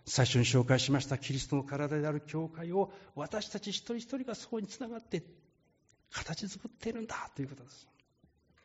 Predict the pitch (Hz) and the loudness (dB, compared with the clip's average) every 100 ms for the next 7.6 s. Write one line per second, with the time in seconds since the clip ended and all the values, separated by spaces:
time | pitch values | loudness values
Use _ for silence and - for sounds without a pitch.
0 | _ _ _ _ _ - - _ - - | _ _ _ _ _ -20 -20 _ -20 -20
1 | _ _ _ _ _ 110 107 104 101 101 | _ _ _ _ _ -8 -8 -8 -12 -14
2 | - _ - 185 185 156 147 139 151 190 | -16 _ 0 6 6 6 6 6 8 6
3 | 156 151 143 139 143 143 139 - - 160 | 6 4 4 0 -2 0 0 -2 -2 -2
4 | 156 151 156 160 156 151 - - 151 156 | -2 -4 -2 0 -2 -6 -10 -6 -6 -4
5 | 156 151 147 139 - 247 - 247 175 156 | -6 -4 -6 -8 -8 -6 0 2 4 4
6 | 139 127 123 135 120 113 113 - - - | 6 4 0 -4 -6 -8 -10 -14 -16 -20
7 | - - 170 135 160 180 | -20 -14 -8 -2 -2 -2